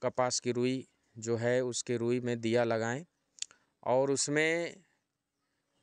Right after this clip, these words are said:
सरसों के तेल को डालते हुए इस मंत्र को जाप करने का है। एक सौ आठ बार अगर तेल डालते, अगर तेल नहीं भी है तो उसमें अगर कोपले, जो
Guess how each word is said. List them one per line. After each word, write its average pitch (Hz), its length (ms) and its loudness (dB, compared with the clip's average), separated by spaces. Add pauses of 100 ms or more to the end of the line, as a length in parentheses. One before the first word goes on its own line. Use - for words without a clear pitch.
(340)
सरसों 135 440 4
के 151 160 2
तेल 143 380 2
को 143 140 0
डालते 127 460 2
हुए 123 280 0
इस 131 280 0
मंत्र 120 360 -2
को 123 140 0
जाप 110 260 -2
करने 113 360 -6
का 107 120 -8
है। 92 260 -12 (2250)
एक 117 180 6
सौ 139 200 4
आठ 135 240 2
बार 139 360 2 (140)
अगर 113 200 -4
तेल 131 320 2
डालते, 123 340 2
अगर 127 200 2
तेल 131 360 0
नहीं 131 260 0
भी 135 180 2
है 127 260 2 (220)
तो 117 160 0
उसमें 131 380 0
अगर 127 240 0
कोपले, 127 640 2 (420)
जो 110 800 2